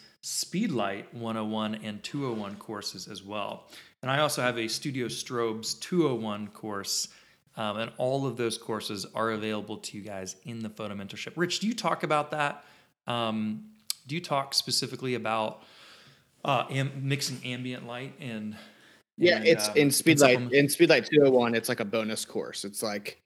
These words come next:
Speaker 2: okay, you have this window, but the window is giving me a shadow on this side. How can I, how can I complement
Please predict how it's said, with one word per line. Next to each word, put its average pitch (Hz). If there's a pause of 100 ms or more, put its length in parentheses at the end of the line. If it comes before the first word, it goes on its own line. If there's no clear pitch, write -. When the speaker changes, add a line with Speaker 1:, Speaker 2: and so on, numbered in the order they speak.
(520)
Speaker 2:
okay, 147
you 139
have 143
this 123
window, 127
but 104
the 117
window 113
is 110
giving 113
me 110
a -
shadow 113
on 107
this 110
side. 107
How 113
can 113
I, 104 (760)
how 156
can 160
I 139
complement 131